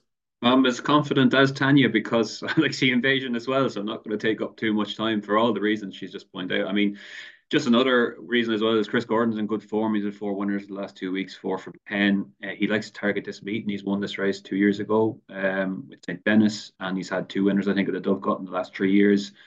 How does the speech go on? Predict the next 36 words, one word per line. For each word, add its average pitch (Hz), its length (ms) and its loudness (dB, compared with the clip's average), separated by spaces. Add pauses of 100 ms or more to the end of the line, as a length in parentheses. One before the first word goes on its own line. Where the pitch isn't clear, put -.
(420)
Uh, 95 520 4
I 113 160 4
thought 113 240 0
he 101 80 4
was 101 100 0 (100)
quite - 280 -10
tenderly 101 560 2
handled 90 400 -8
the 85 80 -10
last 90 320 -2
day. 87 320 -4
If - 160 -18
you 87 80 -14
wanna 90 160 -8
go 90 100 -2
back 98 260 0
and 95 120 -4
watch 95 260 -2
that, 92 240 -4 (180)
um, 90 540 -6 (340)
uh, 82 120 -6
by 87 120 -6
Bryony 92 360 -2
Frost, 92 500 -2
just - 160 -6
got 90 180 -10
going, 92 360 -2 (540)
uh, 87 160 -6
just 87 220 -10
after 90 280 -4
the 87 80 -6
last, 92 320 0
but 87 80 -10
she 90 160 -8
wasn't 101 400 -2
really, 92 520 0